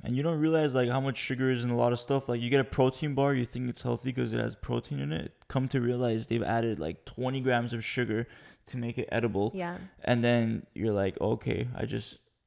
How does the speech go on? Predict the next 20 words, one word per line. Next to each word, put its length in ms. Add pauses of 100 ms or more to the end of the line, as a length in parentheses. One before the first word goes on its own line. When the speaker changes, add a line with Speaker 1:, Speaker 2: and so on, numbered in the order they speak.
Speaker 2:
You're 180
like, 220
"Oh, 80
Speaker 1:
killed 140
Speaker 2:
I'll 60
Speaker 1:
my 80
Speaker 2:
bur-, 100
Speaker 1:
workout." 340
<laughs> 140
Speaker 2:
I'll 120
burn 320
it 100
off." 500
But 160
then 300
with 220
P 140
C 260
O 100
S, 560